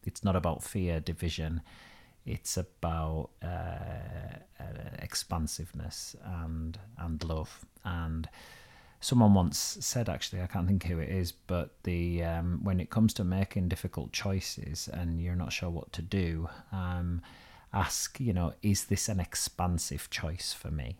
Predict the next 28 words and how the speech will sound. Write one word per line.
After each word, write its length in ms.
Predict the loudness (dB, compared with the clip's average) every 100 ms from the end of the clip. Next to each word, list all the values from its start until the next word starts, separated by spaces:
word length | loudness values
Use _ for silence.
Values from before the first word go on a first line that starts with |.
| -14 -20 _ -14 -4
or 160 | -2
does 200 | -2 -4
it 100 | -2
limit 440 | -2 -2 -2 -2 -4
me?" 360 | -6 -6 -10 -16 -20 -20 -16
And 640 | -8 -4 -4 -2 -2 -4 -6 -18 -20 -20 -20 -20 -8
choose 300 | 0 0 0
the 100 | 0
one 280 | 0 2
that 140 | 2 0
helps 320 | -4 -4 -6
you 60 | -6
feel 200 | -4 -2
more 200 | -2 -4
expansive. 800 | -6 -6 -4 -6 -6 -8 -10 -14 -12
So, 560 | -10 -6 -4 -4 -6 -10 -20 -20 -20 _ -20 _ -20 _ _ -20 -14 -4
yeah, 260 | -4 -4 -10 -20 -10
I 80 | -6
like 300 | -4 -6 -10
that. 160 | -12 -14 -20 -12 -6
I 60 |
like 220 | -4 -6 -8
that 120 | -8
a 60 |
lot. 240 | -8 -8 -12 -18 -20 -20 -20 -20 -20 -20 -20 -20 -20 -20 -20 -20 -20 _ 0
Anyway, 960 | 8 12 12 12 12 12 10 8 8 4 -2 -2 -2 -12 -16 -18 -20 -20 -20 -20 -20 -20 -20 -20
I 40 | -4
think 540 | 4 4 4 -4 -20